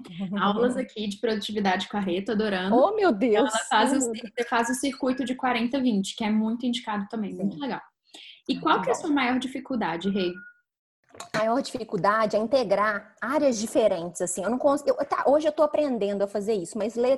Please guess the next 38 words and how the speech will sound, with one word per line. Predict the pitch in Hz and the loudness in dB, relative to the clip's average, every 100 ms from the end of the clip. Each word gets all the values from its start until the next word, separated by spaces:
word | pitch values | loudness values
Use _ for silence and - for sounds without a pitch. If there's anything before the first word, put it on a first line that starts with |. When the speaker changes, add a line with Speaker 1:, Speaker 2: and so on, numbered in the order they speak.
| 262 | 2
Speaker 1:
três | 262 240 190 | 2 2 -2
livros | 196 170 165 165 | -2 -2 -6 -8
diferentes, | - - - 180 - - | -8 -8 -8 -12 -20 -4
por | 190 | -2
exemplo. | 170 165 156 - 170 _ | -2 -4 -8 -12 -16 _
Ah, | 330 370 359 | 0 2 4
eu | 339 | 4
tô | 370 | 4
fazendo | 370 302 302 294 | 2 2 2 2
um | |
curso | 277 285 311 - 269 | 2 0 0 0 -2
de | 202 214 | 0 -2
experiência | - 247 247 294 | 0 0 2 -2
somática | - 233 277 349 349 - 320 | -4 -4 -4 -6 -10 -4 -2
e | 277 | -2
agora | 277 247 294 | -4 -4 -4
também | 285 277 277 | -2 -2 -2
vou | |
integrar | 285 277 226 - 277 - - - | -2 -2 -4 -4 -6 -8 -14 -6
um, | 262 269 269 | 0 2 2
um | |
curso | 254 - 294 - | 0 2 2 2
de | 208 240 | -2 -2
finanças. | - 233 294 370 359 370 349 339 - - | -2 2 2 2 0 0 0 -2 -10 -6
Ah, | 294 330 302 | 0 2 4
outro, | 269 320 294 | 6 4 4
não, | 277 277 | 2 4
não | 285 | 2
consigo. | 302 285 - 202 - - 220 | 0 -4 -4 -8 -8 -10 -4
É | |
muito, | 226 254 254 - | 2 2 2 0
é | |
muito | 233 262 262 | 0 0 -2
pra | - 214 | -8 -8
mim. | 185 190 - _ - - | -6 -10 -14 _ -20 -4
Eu | 233 | 2
entendi | 277 302 254 233 240 | 4 4 4 4 6
Speaker 2:
Aham. | 277 | 4